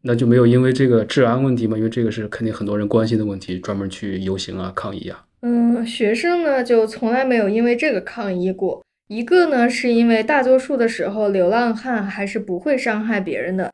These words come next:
Speaker 2: 在美国呢，你只要不去伤害别人，别人就不会管你在干什么，不管你是在大街上裸奔呢，还是怎么着呀，伤害自己呀，
Speaker 1: 对，对，对。
Speaker 2: 别人都不会去管你。
Speaker 1: 我，我之前也说过一期，好像就是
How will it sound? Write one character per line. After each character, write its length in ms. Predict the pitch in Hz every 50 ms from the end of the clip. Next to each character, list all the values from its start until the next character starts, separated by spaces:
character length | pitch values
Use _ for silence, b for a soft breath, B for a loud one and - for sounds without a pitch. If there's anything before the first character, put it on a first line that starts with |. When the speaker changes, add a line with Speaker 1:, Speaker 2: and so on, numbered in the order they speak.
| _ _ _ _ _ _
Speaker 2:
在 180 | _ 285 285 285
美 200 | 269 240 202 190
国 200 | - 190 180 175
呢， 360 | 190 220 226 226 220 220 226 - 247
你 320 | 240 226 226 254 302 311
只 100 | 311 277
要 160 | 214 202 190 196
不 160 | 196 233 233
去 160 | - - 320
伤 220 | 311 339 330 330
害 160 | 330 330 262 247
别 260 | 240 190 165 139 170
人， 280 | 220 247 240 175 110 - _ _ _ _ _ _ _
别 120 | - 214 214
人 280 | 240 277 311 320 294
就 160 | - 311 285 247
不 240 | 269 - - 233
会 120 | 359 466 508
管 200 | - 247 214 208
你 60 | 196
在 160 | - 202 190 202
干 180 | 208 208 208
什 160 | 196 202 220
么， 160 | - - - 262
不 100 | 370 349
管 160 | 349 330 311
你 60 | 269
是 140 | 254 247 233
在 100 | 262 262 277 - -
大 120 | 311 294
街 120 | 285 311
上 120 | 311 302 285
裸 160 | 254 202 -
奔 220 | 220 247 247 254
呢， 220 | 262 254 240 240 233
还 180 | 240 262 247
是 400 | 240 254 - 302 277 254 247 233 233 B B B B _ _
怎 160 | _ 294 269
么 80 | 240 226
着 300 | 226 262 262 330 359 349
呀， 340 | 269 262 262 254 247 262 277
伤 240 | 262 - 330 320 349
害 140 | 359 302
自 220 | 285 - 320 311 294
己 260 | 302 285 247 233 -
呀， 240 | - - - 190 196
Speaker 1:
对， 40 | 233
对， 0 |
对。 60 | 220
Speaker 2:
别 120 | 254 247 269
人 220 | 294 311 320 302
都 240 | 320 370 370 359 349 370 - - _
不 200 | - 233 254 285
会 180 | 381 339 311
去 160 | 285 - 330 -
管 380 | - 240 202 196 208 208 214
你。 160 | 220 214 190
Speaker 1:
我， 60 | 117 117
我 20 |
之 100 | 117 165
前 140 | 147 151 147
也 100 | 143 131
说 240 | 123 127 135 135 131
过 160 | 135 131 120
一 160 | 120 120 117
期， 320 | 113 117 - - 123 117 117 117
好 120 | - 117
像 160 | 101 104 110
就 80 | 113 110
是 320 | 104 - 110 98 98 98